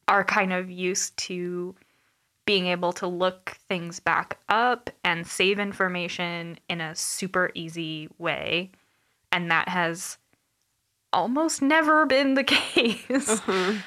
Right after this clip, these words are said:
Speaker 2: Yeah.
Speaker 1: So, yeah, I think, you know, you're curious about your house, you're curious about an ancestor, um, you're curious about a presidential campaign or,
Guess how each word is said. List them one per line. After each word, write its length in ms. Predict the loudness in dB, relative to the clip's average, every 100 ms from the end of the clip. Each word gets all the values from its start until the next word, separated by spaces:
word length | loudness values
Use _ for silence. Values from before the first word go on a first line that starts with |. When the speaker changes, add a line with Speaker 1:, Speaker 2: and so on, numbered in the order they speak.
| -6
Speaker 2:
Yeah. 80 | 0
Speaker 1:
So, 520 | 4 4 4 2 0 0
yeah, 380 | 2 6 6 6
I 120 | 4 2
think, 420 | 0 0 -2 -12 _ _ -6
you 160 | -2 0
know, 380 | 2 0 -2 -8 _ -20 -18 -14
you're 260 | -2 2 2
curious 440 | 2 2 4 2
about 260 | 2 2 2
your 340 | 0 2 2 2
house, 680 | 0 2 2 2 -2 -4 -6
you're 760 | -6 -2 0 2 0 0 -4
curious 440 | -4 -2 0 0 -2
about 220 | 0 0
an 120 | 0
ancestor, 1120 | -2 -2 0 0 0 0 -4 -2 -2 -2 -2 -2 -2
um, 500 | -2 -2 -6 -8 -14 _ _ _ _ _ _ _
you're 340 | -6 -2 0 -2
curious 560 | -2 -2 2 0 0
about 640 | -4 -2 0 2 2 -2 -4 _ _ _
a 480 | -10 -8 -6 -6 -8 -10 _ _ _ _ -8
presidential 680 | -2 2 4 4 4 2
campaign 920 | 0 -2 -4 -6 -6 -6 -6 -10 -10 -10
or, 540 | -8 -6 -6 -8 -10